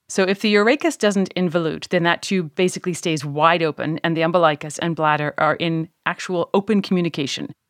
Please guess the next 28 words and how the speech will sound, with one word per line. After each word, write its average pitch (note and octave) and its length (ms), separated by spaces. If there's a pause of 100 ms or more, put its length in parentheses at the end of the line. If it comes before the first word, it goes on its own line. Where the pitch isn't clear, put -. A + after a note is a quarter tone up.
(160)
which, - 320 (320)
kind D3+ 200
of C#3 140
alarmingly, D#3+ 460
can G#3+ 180
lead G3 160
to F#3 100
a F3+ 120
giant F#3 560
umbilical G3 560
cord E3+ 240
at - 120
birth, F3 380
which F#3+ 240
is F#3 100
full G#3+ 240
of F#3+ 100 (120)
urine. D#3+ 260 (300)
And E3+ 220
I F3 80
really F#3+ 260
hope F#3 140
that's D3+ 160
not D#3+ 180
something D3+ 240
I C#3+ 80
ever C#3 160
see. - 180